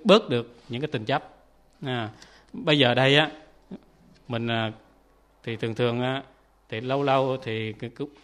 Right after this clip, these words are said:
bởi vì ai cũng vậy hết, cái tình chấp ngã là cái nó ăn sâu nơi mình từ vô thủy đến giờ. Cho nên rồi,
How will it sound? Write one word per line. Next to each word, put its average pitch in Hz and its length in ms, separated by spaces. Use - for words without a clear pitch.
bởi 123 160
vì 131 120
ai 147 280
cũng 147 120
vậy 120 120
hết, 147 260
cái 170 140
tình 120 200
chấp 160 200
ngã 131 260
là 120 160
cái 156 260
nó 170 180
ăn 147 260
sâu 151 420
nơi 147 120
mình 113 240
từ 113 320
vô 135 420
thủy 113 260
đến 160 180
giờ. 101 300
Cho 123 140
nên 127 180
rồi, 107 300